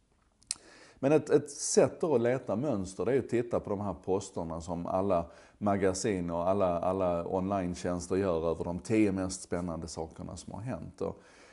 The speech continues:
i en sån här lista så hittar jag ett tydligt mönster. Den här listan, det är från, från B G R.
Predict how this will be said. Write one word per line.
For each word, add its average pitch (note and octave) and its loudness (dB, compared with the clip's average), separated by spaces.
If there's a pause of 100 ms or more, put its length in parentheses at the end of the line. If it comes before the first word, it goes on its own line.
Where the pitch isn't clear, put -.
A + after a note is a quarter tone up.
(100)
i C#3+ 0
en D3 2
sån C#3 2
här D#3 2
lista B2+ 2
så G2+ -2
hittar G#2+ 2
jag F#2+ 4
ett - -16
tydligt F2+ -2
mönster. F2 -4
Den F#2 -2
här A2+ 0
listan, A2 2
det F#2+ 2
är F#2 2
från, E2+ -6
från E2+ -4
B F2 -2
G F2+ -4
R. B2 2